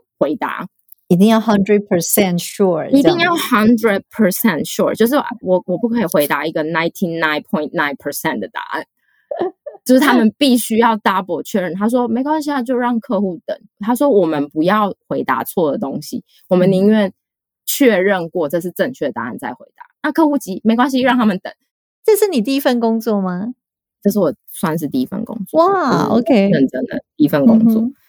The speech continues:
Speaker 2: 嗯哼。
Speaker 1: 对。
Speaker 2: 那，那你因此，你，你现在做事的方式变慢了吗？
Speaker 1: 呃，比如说我的资方，我就会觉得说，没关系，我就是等到东西对。比如说像亚洲，我知道有很多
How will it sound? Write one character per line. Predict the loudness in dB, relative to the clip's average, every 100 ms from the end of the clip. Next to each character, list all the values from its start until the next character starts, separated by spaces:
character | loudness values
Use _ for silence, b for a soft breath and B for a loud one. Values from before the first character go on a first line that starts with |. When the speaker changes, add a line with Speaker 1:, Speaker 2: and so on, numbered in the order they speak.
| 2
Speaker 2:
嗯 | 4 4
哼。 | 0 -6 -6
Speaker 1:
对。 | -6 -6 B
Speaker 2:
那， | -2 -2 B _
那 | 2
你 | 4 4
因 | 4 2
此， | 2 0 -2
你， | -2 -6 -4
你 | -4
现 | 2 4
在 | 4
做 | 4 4
事 | 2 0 -4
的 | -4
方 | -2 -2 -2
式 | -4 -6 -8 -10 _ _ _ 2
变 | 2
慢 | 2 0 -2
了 |
吗？ | -8 -10 -14 -20 _ _ _ -6
Speaker 1:
呃， | -2
比 | 0
如 | 2
说 | 2 2
我 | 2
的 | 0
资 | -4 0 2 4
方， | 2 -2 -6 -6
我 | -2
就 | 0
会 |
觉 | 0 0
得 | 0
说， | 0 0 -2 _ _ _ _
没 | -2 0
关 | 2 2
系， | 0 0 0 0
我 | -2
就 | 0
是 | -2
等 | 0 0 2
到 | 0 0 -2 -8 _
东 | -2 0
西 | 2 0 0
对。 | -2 -2 -14 _
比 | 0
如 | 2
说 | 2 2
像 | 2 2 2
亚 | 0
洲， | 0 0
我 | 0
知 | -2 -2
道 | 0 0
有 | -2 -2
很 | -2 -2
多 | -2 -2